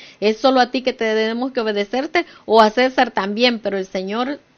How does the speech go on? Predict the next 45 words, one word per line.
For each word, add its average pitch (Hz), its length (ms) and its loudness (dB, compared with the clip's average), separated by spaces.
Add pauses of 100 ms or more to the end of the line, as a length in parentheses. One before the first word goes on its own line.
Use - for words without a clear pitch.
sabe 285 360 4
las 220 120 2
artimañas 185 540 -4
de 170 80 -10
Satanás. 147 500 -12 (380)
Y 202 180 0
en 202 140 0
esta 220 240 -2
ocasión 226 400 -6
el 226 100 -8
Señor 208 320 -10
fue 208 180 -10
muy 202 240 -6
sabio 269 680 -6
en 202 160 -12
contestar 190 580 -6
y 220 60 -4
decir, 226 560 -8 (260)
"Dad 196 240 2
al 180 160 0
César 226 460 -8
lo 185 180 -8
que 175 140 -8
es 165 80 -10
de 160 100 -10
César 254 460 -10
y 185 80 -6
a 165 100 -6
Dios 180 260 -8
lo 170 140 -12
que - 220 -10
es - 60 -10
de 107 140 -12
Dios". - 280 -14 (500)
Entonces, 247 640 -4
que 180 440 -2 (260)
pues 185 140 -8
nosotros 202 400 -8
podamos 277 520 -6
aprender 233 440 -8
nosotros 240 440 -12
también 214 360 -10
de 208 80 -10
ser 214 260 -6
correctos 233 720 -6